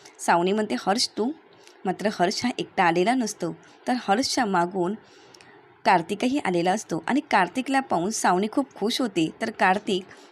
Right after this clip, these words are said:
हा येता क्षणी सावनीसमोर हात जोडतो आणि तोही खूप खुश होतो आणि सावनीच्या समोर येतो. सावनी खूप खुश होऊन हर्षला विचारते, "हर्ष, तू याला घेऊन आलायस, हा कसं काय सुटून येऊ शकतो?"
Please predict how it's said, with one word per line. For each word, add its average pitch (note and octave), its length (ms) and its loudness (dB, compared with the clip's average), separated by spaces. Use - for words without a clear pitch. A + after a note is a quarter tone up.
हा C4+ 180 -4
येता G3 260 2
क्षणी G#3 360 -2
सावनीसमोर A3 680 0
हात F3+ 260 2
जोडतो G3 440 -2
आणि B3+ 140 0
तोही B3+ 260 4
खूप E4 240 -2
खुश A#3+ 260 -2
होतो G3 380 -2
आणि B3 160 -2
सावनीच्या F#3 480 0
समोर F3 340 0
येतो. E3 280 -4
सावनी G3 380 2
खूप - 220 -6
खुश G3 260 -2
होऊन A#3+ 140 -2
हर्षला G3+ 360 0
विचारते, A#3 420 -2
"हर्ष, G#3+ 300 2
तू E4 60 2
याला G#3+ 260 4
घेऊन C#4+ 280 0
आलायस, D4 360 -2
हा G#3 100 2
कसं C#4 240 0
काय F4+ 140 0
सुटून C#4 300 -2
येऊ G#3+ 160 0
शकतो?" G3 460 -4